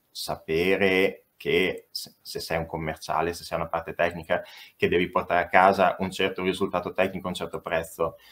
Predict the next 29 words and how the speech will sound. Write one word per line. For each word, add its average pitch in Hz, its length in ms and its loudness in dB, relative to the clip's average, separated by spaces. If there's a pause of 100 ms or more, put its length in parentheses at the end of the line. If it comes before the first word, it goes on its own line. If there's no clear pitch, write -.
(120)
ma 95 200 8
anche 123 380 6
avere 98 340 6
conoscenza 113 640 4
della 90 220 2
cultura 95 420 -2
di 87 140 -6
rischio 85 360 -6
dell'azienda, 82 800 -2 (280)
perché 85 600 -4 (100)
non 92 240 0
ha 85 100 4
senso 101 680 0
avere 95 280 2
un 92 60 0
C 85 160 -6
F - 80 -10
O, 87 220 -6 (240)
ne - 100 -20
abbiamo 90 240 -10
parlato 85 300 -2
prima, 87 320 -2
avere 98 240 6
un 107 80 6
C 104 180 2
F - 80 -4
O 113 220 6
che 98 180 2
definisce 95 920 -2